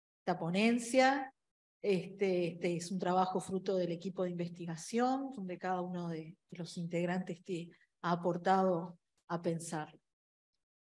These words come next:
Eh, en esta ponencia, en esta ponencia nos proponemos rastrear la emergencia de lo que denominamos narrativas híbridas acerca del malestar y el sentimiento de sí,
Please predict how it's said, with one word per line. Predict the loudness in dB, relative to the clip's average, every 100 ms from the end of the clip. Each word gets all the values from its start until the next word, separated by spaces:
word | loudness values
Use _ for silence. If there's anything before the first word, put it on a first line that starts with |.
| _ _ _ _ _ 0
Eh, | 8 10 12 10 8 6 2 2
en | 2
esta | 4 2
ponencia, | 2 0 0 -4 -8 -14 _ -20 -20 _ _ _ _ -2
en | 0
esta | 4 4
ponencia | 4 4 4 6 6 4
nos | -2 0
proponemos | 0 2 2 2 0 -2 -6
rastrear | -8 -6 2 4 4 2
la | -2
emergencia | 0 0 2 4 4 0 0 2 2 0 -10 _ _ _ _ 4
de | 6
lo | 6
que | 6
denominamos | 4 2 0 2 2 2
narrativas | 2 2 0 0 4 4 4 0
híbridas | 4 6 6 4 2 0 -6 -18 _ _ _ -10 -6
acerca | 2 2 4 4
del | 4
malestar | 4 2 0 4 6 6 4 -4 -4
y | -4
el |
sentimiento | -2 -2 -2 -2 0 2 2 0
de | -2
sí, | -8 -10 -10